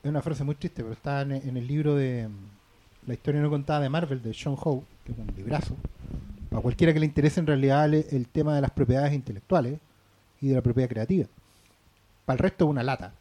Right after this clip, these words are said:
pero el libro está ahí. Todos los autores sabían de que tenían mayor libertad creativa y mayor, eh, manga ancha para hacer lo-, cosas realmente buenas en Image, en Dark Horse, en Eclipse,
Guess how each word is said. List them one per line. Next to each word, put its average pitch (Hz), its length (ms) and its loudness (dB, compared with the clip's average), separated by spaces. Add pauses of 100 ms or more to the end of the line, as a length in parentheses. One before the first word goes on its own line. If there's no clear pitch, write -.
pero 123 440 -4
el 123 100 -8
libro 143 180 2
está 127 120 -8
ahí. 98 60 -12 (2000)
Todos 220 240 6
los 240 160 2
autores 214 340 4
sabían 175 640 2 (400)
de 135 120 0
que 147 100 2
tenían 147 340 2
mayor 143 440 4
libertad 151 380 0
creativa 143 680 0
y 110 140 -12
mayor, 143 500 0
eh, 139 320 -4 (140)
manga 123 420 -6
ancha 156 280 -4
para 127 140 -8
hacer 147 180 0
lo-, 127 220 -4 (120)
cosas 143 280 -2
realmente 170 440 -2
buenas 190 340 2 (1080)
en 175 400 2
Image, 147 640 -2
en 135 200 -2
Dark 127 220 -6 (100)
Horse, 123 540 -12
en 110 80 -10
Eclipse, 123 840 -8